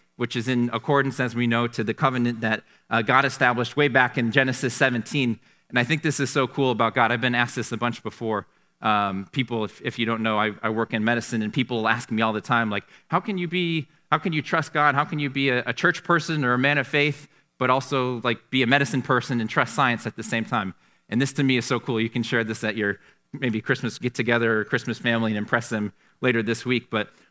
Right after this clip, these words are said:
when, uh, God's talking about the, the covenant of circumcision, right, on the eighth day, that's a surgery. That's a surgical type of procedure. And in the world of medicine, there's two main ingredients that kind of go into our blood clotting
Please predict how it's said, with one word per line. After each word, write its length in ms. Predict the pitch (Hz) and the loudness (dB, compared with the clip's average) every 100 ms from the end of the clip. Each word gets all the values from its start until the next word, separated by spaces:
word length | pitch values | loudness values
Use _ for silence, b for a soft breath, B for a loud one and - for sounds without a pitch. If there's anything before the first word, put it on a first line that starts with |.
| - | 0
when, 400 | 139 131 127 135 | 2 2 0 0
uh, 200 | 127 117 | 0 4
God's 280 | 143 147 - | 4 4 4
talking 340 | 156 139 143 | 2 2 0
about 440 | 123 123 127 - | 2 2 2 -2
the, 240 | 123 113 113 | -2 0 0
the 100 | 113 | -4
covenant 500 | - 147 139 135 131 | 0 2 2 0 0
of 280 | 127 107 - | -2 -2 -2
circumcision, 600 | - 143 123 - 139 107 | -2 0 -2 0 -2 2
right, 160 | 120 123 | 0 0
on 140 | 117 | 0
the 140 | 113 | 0
eighth 200 | 127 123 127 | 0 -2 0
day, 300 | 131 117 B B | 2 2 B B
that's 180 | - 151 | -2 0
a 60 | 139 | 0
surgery. 340 | 170 151 113 | 0 0 2
That's 180 | 110 117 | 0 -2
a 60 | 113 | -2
surgical 440 | 151 131 127 117 | -2 -2 -2 -2
type 200 | 131 120 | -2 -2
of 120 | 120 | -4
procedure. 520 | - 107 127 113 104 - b b b | -6 -4 -4 -2 -4 -6 b b b
And 280 | - 117 110 | 0 2 2
in 120 | 120 | 2
the 80 | 120 | 0
world 220 | 113 165 | 2 2
of 80 | 143 | 2
medicine, 400 | 135 147 131 120 | 2 2 2 0
there's 160 | 110 107 | -2 -4
two 380 | - 170 170 139 b b | -2 0 0 -2 b b
main 200 | 131 139 | 2 4
ingredients 500 | 139 117 139 127 117 | 4 2 0 2 0
that 140 | 131 - | -2 0
kind 180 | 143 135 | 0 0
of 80 | |
go 200 | 123 123 127 | 0 0 0
into 320 | 123 131 113 | -2 -2 0
our 140 | 120 | 0
blood 340 | 110 120 131 117 | 0 0 0 0
clotting 480 | 143 131 117 107 | 2 2 2 -4